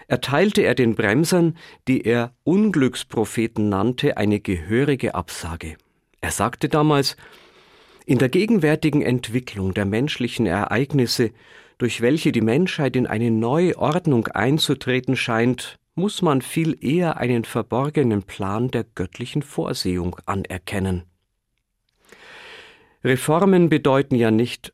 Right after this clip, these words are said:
alles bisherige planlos über den Haufen zu werfen.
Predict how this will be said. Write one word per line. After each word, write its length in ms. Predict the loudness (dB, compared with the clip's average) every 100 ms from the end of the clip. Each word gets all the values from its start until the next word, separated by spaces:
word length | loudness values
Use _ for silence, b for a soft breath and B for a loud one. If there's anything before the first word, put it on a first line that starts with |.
| -4
alles 400 | 0 0 0 -2
bisherige 680 | -2 -2 -2 -2 0 0 -2
planlos 920 | -4 -6 -2 0 2 2 2 -2 -6 -4
über 140 | -2
den 240 | -2 -2
Haufen 300 | -4 -6 -6
zu 180 | -8 -4
werfen. 440 | -4 -4 -4 -6